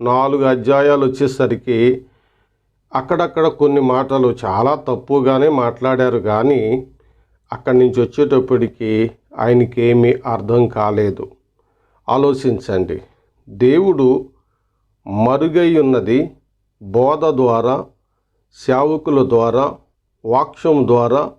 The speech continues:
మనకు అందించబడుతున్నప్పుడు అనుభవజ్ఞులైనటువంటి వారి దగ్గరికి వెళ్ళాలి, ఆత్మపూర్ణులైనటువంటి వారి దగ్గరికి వెళ్ళాలి.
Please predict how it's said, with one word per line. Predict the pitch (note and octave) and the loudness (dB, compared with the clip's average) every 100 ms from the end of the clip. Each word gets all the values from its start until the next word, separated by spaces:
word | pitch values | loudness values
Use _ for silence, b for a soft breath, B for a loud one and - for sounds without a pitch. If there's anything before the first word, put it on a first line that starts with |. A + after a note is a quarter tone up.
| _ _ _ _ _ _ | _ _ _ _ _ _
మనకు | A2+ B2+ D3 C#3 B2+ A#2+ B2+ _ _ _ - | -6 -2 0 0 0 -2 -4 _ _ _ -8
అందించబడుతున్నప్పుడు | A#2+ C#3 D#3+ D#3+ - C3+ B2 B2 B2+ B2+ B2 A#2 - C3+ A#2+ - _ _ _ _ _ A#2 | -2 2 2 0 0 0 0 0 0 2 2 0 -2 0 0 -4 _ _ _ _ _ -2
అనుభవజ్ఞులైనటువంటి | B2+ C#3+ D3 E3 D#3+ C3+ D#3 D3 C#3+ C3+ C3 B2+ B2+ B2+ B2 | 0 2 2 4 0 2 2 4 2 0 -2 2 2 0 0
వారి | A#2 A2 A2 | 2 2 0
దగ్గరికి | G#2+ G2 B2 A#2 B2+ | 0 0 0 0 0
వెళ్ళాలి, | A2+ A#2 B2 C3 D3+ F#3+ _ _ _ _ _ A#2+ | 2 2 0 0 -2 -6 _ _ _ _ _ -4
ఆత్మపూర్ణులైనటువంటి | D3 - F3 E3 D#3+ E3 D#3 D#3 D3+ D3 C#3+ C#3+ B2+ B2+ B2+ | -4 -4 -4 -2 0 2 2 4 4 4 2 2 2 2 2
వారి | A#2+ A#2+ | 2 0
దగ్గరికి | G#2+ A2 G#2+ G2+ A2+ | 0 -2 -2 -6 -2
వెళ్ళాలి. | G#2+ A2 B2 C3 C3+ E3+ | 0 2 2 0 0 -4